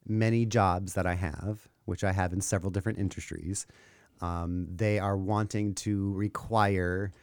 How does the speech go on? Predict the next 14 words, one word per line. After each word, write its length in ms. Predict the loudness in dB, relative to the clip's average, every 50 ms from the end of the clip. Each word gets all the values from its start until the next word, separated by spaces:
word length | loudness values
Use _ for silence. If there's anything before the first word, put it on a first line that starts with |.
| -20 _ _ _ _
software 880 | -6 -4 0 4 4 6 6 4 2 0 0 2 2 4 4 2 2 0
and 180 | -2 -4 -4
apps 340 | -2 0 0 0 0 -2 -4 -4
on 220 | -2 0 2 4
my 280 | 4 6 6 6 6 4
phone 680 | 2 0 0 2 2 2 2 2 0 -2 -4 -6 -6 -8 -10 _ _ _ _ _ _ _ -10 -4
that 540 | -2 0 0 0 0 -2 -4 -6 -10 -12 -10 -8
re-, 420 | -4 -4 -4 -2 -4 -4 -6 -8 -10 -12 -16 -16 -14 -14 -10 -6
require 500 | -4 -2 -2 -2 2 4 6 6 6 6
me 160 | 4 2 0 0
to, 320 | -2 0 0 0 0 0 -2 -6 -10 -14 -8 -4
to 100 | -2 0
do 240 | 2 2 2 2 2
things 680 | 0 0 0 2 2 0 0 -2 -2 -2 -2 -4 -6